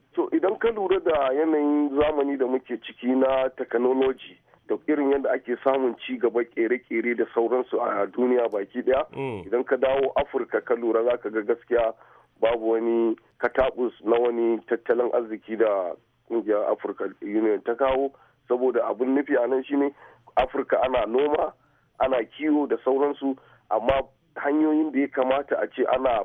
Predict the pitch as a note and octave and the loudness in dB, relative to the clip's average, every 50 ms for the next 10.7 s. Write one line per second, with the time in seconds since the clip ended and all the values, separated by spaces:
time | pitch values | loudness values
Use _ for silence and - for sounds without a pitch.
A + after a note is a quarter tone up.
0 | - _ - - _ _ _ - C3 A2+ F2+ F#2+ - - F2 G2 - G2 B2+ A2+ | -6 _ -16 -18 _ _ _ -2 -2 0 -2 -2 -6 -6 -4 -4 -2 -2 -2 0
1 | A2+ A2+ A2+ A2 - - C3 B2 A#2 A2+ G2 G2 - - C3+ B2+ - E2+ A2+ A#2 | 0 0 0 -2 -2 0 0 0 0 0 -4 -6 -6 -4 -4 -4 -2 -2 0 0
2 | A#2+ A#2 A#2+ B2+ B2+ C3 A#2+ G#2+ G2+ G2 G2 G2 F#2+ _ _ _ _ _ _ - | 0 2 2 0 0 0 -2 -4 -4 -4 -6 -10 -10 _ _ _ _ _ _ -4
3 | A#2 B2 B2+ - A#2 A2+ G#2 G#2 A2 A#2+ A#2+ A2+ - - A#2 A#2 A#2 A#2 A#2+ A#2 | -2 -2 0 0 0 -2 -2 -4 -6 -6 -4 -4 -2 0 0 0 2 2 0 2
4 | A#2 A#2+ A#2 G#2 - - G#2+ A#2 A#2+ A#2+ - - A2+ G2+ F#2+ G#2+ G2+ G#2 G2+ G2+ | 0 0 -2 -2 -2 -2 -2 -2 -2 -2 -2 -2 -2 0 0 -2 -2 -2 -2 -2
5 | G2+ G2+ G2 - - C3 B2 B2 A#2+ A2+ - - - - A#2+ A2 - - B2 A2 | -2 -4 -4 -2 0 0 0 0 -2 -4 -4 -4 -2 -2 -2 -2 0 -2 -2 0
6 | A2 A#2 A2+ A2+ - G#2 G#2 G#2+ G#2+ A2+ A2+ - G2 G2 F#2 - - G2+ F#2 G2+ | 0 0 0 -2 -4 -4 -4 -2 -2 -2 -2 -2 -4 -6 -6 -4 -4 -4 -2 0
7 | A#2 A#2+ A2+ G#2+ G#2+ G#2 G2+ G#2 A2 A2+ - - A#2+ - - G#2+ G2 G2 F#2+ G2 | -2 -2 0 0 -2 0 -2 0 0 -2 -2 -2 -6 -4 -2 -2 -2 -2 -4 -6
8 | F#2+ F2+ - - F#2 - - G2 F#2+ - - - - - - - - _ - - | -8 -12 -12 -12 -8 -4 -2 -2 -2 -4 -8 -14 -20 -20 -20 -20 -20 _ -2 0
9 | A#2 B2 - - C3+ - C3 B2 A#2 - - C3+ D#3 - - _ _ _ _ - | 0 0 0 -2 -2 0 -2 -4 -2 -2 -2 -2 -2 -2 -4 _ _ _ _ -2
10 | B2+ C3 C3+ - D3 C#3+ - C#3+ C3 - - - G#2 F2+ | 0 0 2 0 -2 -2 -2 -2 -4 -2 0 0 0 0